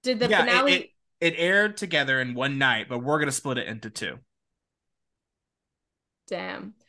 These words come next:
Speaker 1: So when I watch it on Hulu, will it be two episodes or one? Okay.
Speaker 2: Just like how season one was three.
Speaker 1: Yeah, but that was three, so I,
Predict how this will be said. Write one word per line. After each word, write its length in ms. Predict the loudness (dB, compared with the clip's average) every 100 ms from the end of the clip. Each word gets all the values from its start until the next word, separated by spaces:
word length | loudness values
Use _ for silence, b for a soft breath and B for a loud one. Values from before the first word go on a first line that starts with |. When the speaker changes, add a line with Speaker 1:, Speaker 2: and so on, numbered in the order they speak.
| _
Speaker 1:
So 180 | 0 4
when 140 | 4
I 140 | 4 2
watch 300 | 2 2 0
it 80 | 0
on 360 | 0 0 -8 -14 _ _ _
Hulu, 320 | -4 -2 0
will 120 | 2
it 100 | 2
be 160 | 0 -4
two 260 | -4 -4 -2
episodes 460 | -4 -4 -4 -4
or 80 | -4
one? 340 | -6 -6 -10 -20 _ _
Okay. 400 | -16 -14 -12 -16 -18 -4
Speaker 2:
Just 160 | 0
like 140 | 0 2
how 140 | 0
season 380 | 0 -2 -4 -4
one 160 | -4 -6
was 120 | -8
three. 200 | -8 -8 -10 _ _ _ _ _ _ _
Speaker 1:
Yeah, 420 | -4 0 2 2 0
but 120 | 0
that 140 | 0
was 180 | -2 -6 -4
three, 320 | -2 0 -2
so 140 | -4 -4
I, 160 | -4